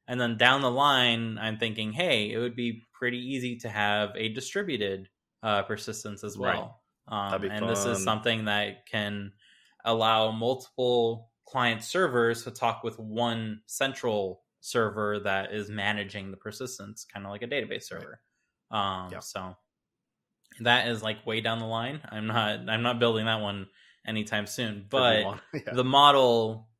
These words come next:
Speaker 1: uh, extends to that. It's just the protocol persistence. And then if you implement the few dozen <laughs> methods that are necessary, then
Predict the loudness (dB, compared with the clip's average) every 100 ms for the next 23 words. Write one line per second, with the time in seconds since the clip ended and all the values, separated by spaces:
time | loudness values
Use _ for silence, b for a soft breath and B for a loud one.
0 | -4 0 2 0 -4 -4 -6 -4 -2 0
1 | -2 -8 -8 -8 -8 -8 -8 0 2 2
2 | 0 -2 -2 -6 -6 -6 -10 -12 -12 -8
3 | -6 -6 -8 -12 -10 -8 -8 -12 b b
4 | b -6 -4 -2 -2 -2 -4 -4 -12 _
5 | _ -20 -10 -6 0 2 2 2 2 2
6 | -2 -2 -2 0 2 0 0 -2 -4 -2
7 | 2 2 2 -2 -4 -8 -10